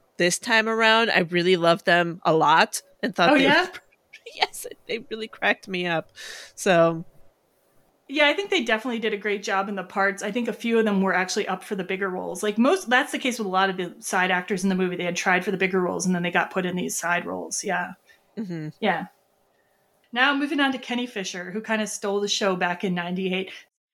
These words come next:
Speaker 2: So Kenny Fisher's yearbook entry, we see activities, J V basketball, one game, which
Speaker 1: <laughs>
Speaker 2: per-,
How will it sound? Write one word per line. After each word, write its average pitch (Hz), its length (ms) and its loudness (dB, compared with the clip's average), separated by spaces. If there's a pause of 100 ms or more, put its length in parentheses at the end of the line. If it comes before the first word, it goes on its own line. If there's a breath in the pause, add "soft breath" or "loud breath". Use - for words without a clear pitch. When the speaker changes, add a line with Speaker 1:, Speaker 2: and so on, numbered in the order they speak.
(180)
Speaker 2:
So 262 180 4
Kenny 330 320 0
Fisher's 311 380 0
yearbook 233 320 4
entry, 214 440 4
we 214 160 -4
see 214 240 -2
activities, 190 800 -4 (280 soft breath)
J 233 260 0
V 262 160 -2
basketball, 208 880 2
one 196 380 2
game, 185 500 -2 (240)
which 196 240 -4 (280)
Speaker 1:
<laughs> - 260 -20
Speaker 2:
per-, - 240 0